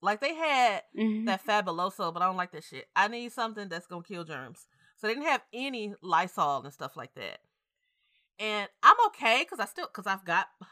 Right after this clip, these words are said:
Speaker 1: I do this every, like, I just buy, mm, you just have to know me.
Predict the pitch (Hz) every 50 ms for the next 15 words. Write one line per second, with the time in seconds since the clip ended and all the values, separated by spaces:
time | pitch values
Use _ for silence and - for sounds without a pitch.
0 | - _ - 226 240 214 262 311 302 254 254 - - 185 208 214 208 208 180 151
1 | 208 214 - 269 294 320 294 - 175 - 175 170 170 170 165 165 160 - _ _
2 | _ _ _ - 196 196 190 - - 254 240 220 254 214 185 170 147 151 147 143
3 | 147 151 160